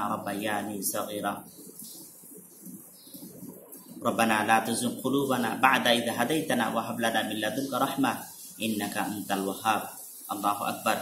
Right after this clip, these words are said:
এতদ সংক্রান্ত আরও যতগুলো দোয়া রয়েছে, এগুলো পাঠ করে শেষ করা যাবে না, এই সময় হবে না। তাই সংক্ষিপ্তভাবে এই রমজানের শেষ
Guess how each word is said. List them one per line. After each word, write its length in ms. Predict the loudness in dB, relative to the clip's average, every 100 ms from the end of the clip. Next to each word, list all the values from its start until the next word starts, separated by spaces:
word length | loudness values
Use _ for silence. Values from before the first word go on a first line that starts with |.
| -4 -12 -16 -16 -16 -16 -14 -14 -14 -14 -14 -10 -4
এতদ 220 | 0 0
সংক্রান্ত 480 | 2 4 4 2 2
আরও 240 | 2 2
যতগুলো 600 | 0 0 0 2 2 2
দোয়া 340 | 6 8 8
রয়েছে, 520 | 8 6 6 2 0 -4 -14 -20 _ _ -20 _ -2
এগুলো 420 | 0 0 -2 -4 -8 -20 -20 -20 _ -14 -2
পাঠ 200 | -2 0
করে 160 | -2 0
শেষ 220 | -2 2
করা 180 | 4 6
যাবে 220 | 4 4
না, 220 | 2 0 -10 -18 -12 -4
এই 100 | -2
সময় 280 | 0 0 0
হবে 260 | 2 2
না। 180 | 2 -2 -8 -18 -18 -18 -4
তাই 140 | 0 4
সংক্ষিপ্তভাবে 1000 | 4 4 4 4 4 4 2 0 -2 -10 -16 -16 -6 2
এই 120 | 4
রমজানের 480 | 4 4 0 0 0
শেষ 420 | 4 4 4